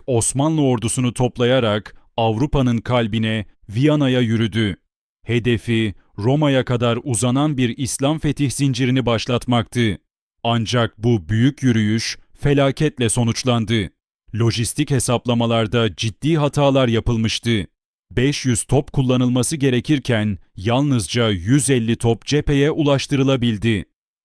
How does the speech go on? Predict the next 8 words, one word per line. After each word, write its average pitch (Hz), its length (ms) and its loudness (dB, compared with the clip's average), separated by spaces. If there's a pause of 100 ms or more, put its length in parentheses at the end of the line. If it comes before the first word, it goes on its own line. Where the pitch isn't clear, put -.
Viyana'nın 117 580 0
savunma 110 520 -2
zafiyeti 120 640 0
bulunan 117 440 0
güney 123 280 0
surlarına 123 520 2
saldırmak 120 640 0
yerine 110 500 2